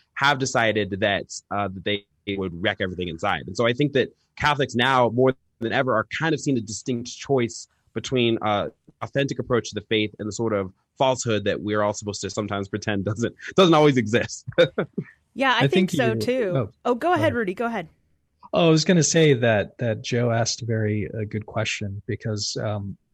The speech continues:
Speaker 3: I'll never forget the first time I actually went to the Latin Mass. I, I was re-, recalling, uh, or recanting to my, my wife the other day that, uh, the first time I ever went,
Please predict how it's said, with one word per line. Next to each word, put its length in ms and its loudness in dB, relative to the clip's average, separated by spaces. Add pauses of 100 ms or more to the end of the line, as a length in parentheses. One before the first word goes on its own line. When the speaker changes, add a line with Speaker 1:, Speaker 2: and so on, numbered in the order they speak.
Speaker 3:
I'll 100 -2
never 240 0
forget 360 -4
the 80 -8
first 280 -6
time 220 -4
I 60 -4
actually 400 -6
went 340 -8
to 300 -8 (100)
the 60 -12
Latin 320 -8
Mass. 420 -8
I, 280 -6 (120)
I 140 -4
was 240 -6
re-, 120 -8 (280)
recalling, 760 -4
uh, 300 -10
or 160 -6
recanting 600 -8
to 140 -10
my, 340 -10 (600)
my 300 -4
wife 540 -2 (240)
the 120 -4
other 180 -6
day 280 -6 (100)
that, 240 -6 (160)
uh, 200 -8 (640)
the 60 -4
first 340 2
time 300 2 (180)
I 240 4
ever 220 2
went, 600 -4